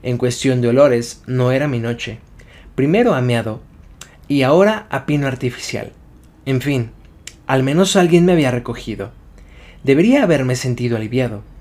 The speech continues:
Y cuando el del Mustang pisó el acelerador y volvió a Ridge Road, haciendo rugir el motor de su reliquia, intenté convencerme de que, en efecto, me sentía aliviado. «¿A qué vas a la ciudad?»,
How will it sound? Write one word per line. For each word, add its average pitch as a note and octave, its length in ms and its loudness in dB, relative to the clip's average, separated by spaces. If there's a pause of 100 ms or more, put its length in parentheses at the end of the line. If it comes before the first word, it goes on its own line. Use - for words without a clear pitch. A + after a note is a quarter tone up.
(420)
Y D3 100 0
cuando D3 320 2
el D3 140 2
del C#3 200 0
Mustang D#3 500 -2
pisó D#3+ 340 -2
el A3+ 80 2
acelerador C3 720 -2
y C#3 80 -2
volvió B2 560 -2
a A2+ 300 -8
Ridge F3+ 440 -2
Road, A2+ 300 -4 (540)
haciendo D3 380 0
rugir D3+ 300 0
el C#3 140 0
motor B2 260 -4
de A#2+ 80 -6
su B2 140 -8
reliquia, A#2 560 -4 (180)
intenté C3+ 460 -2
convencerme C3+ 680 -2
de A#2+ 140 -6
que, A2+ 180 -10
en G#2+ 120 -8
efecto, C3 500 -8 (360)
me F3 100 0
sentía F#3 400 0
aliviado. G#2+ 520 -4 (1120)
«¿A D#3+ 80 -4
qué G#3 120 2
vas F#3 200 2
a C#3 40 2
la B2 100 0
ciudad?», A2+ 380 -4